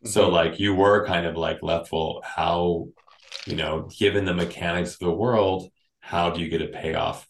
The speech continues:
Speaker 1: for this?"
Speaker 2: Mm-hmm.
Speaker 1: So to Naminé and Roxas, their payoff came relatively quickly. Um,
Speaker 2: Mm-hmm.
Speaker 1: I, I mean, I guess the argument, though, is that they didn't necessarily have a body,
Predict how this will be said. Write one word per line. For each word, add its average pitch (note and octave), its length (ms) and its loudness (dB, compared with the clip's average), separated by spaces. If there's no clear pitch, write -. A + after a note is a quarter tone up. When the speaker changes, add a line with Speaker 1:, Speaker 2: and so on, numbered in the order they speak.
Speaker 1:
for - 140 -6
this?" - 440 -8
Speaker 2:
Mm-hmm. F#2+ 320 0
Speaker 1:
So D#2+ 120 -4
to B2 600 2
Naminé F#2 500 0
and E2 80 -4
Roxas, D#2 540 -4
their E2 200 -2
payoff D#2+ 440 -4
came D#2+ 260 -8
relatively D#2+ 920 -6
quickly. D#2 720 -4
Um, D#2+ 600 -4
Speaker 2:
Mm-hmm. F2 100 -16
Speaker 1:
I, F2 280 -2
I F2+ 40 -4
mean, F2 140 -4
I E2 80 -2
guess F2+ 300 -4
the D#2 180 -4
argument, D#2+ 400 -6
though, D2+ 200 -4
is - 160 -8
that - 340 -4
they G2 80 2
didn't F2 200 0
necessarily E2 560 -2
have D#2+ 140 -4
a D2+ 140 -6
body, D#2 680 0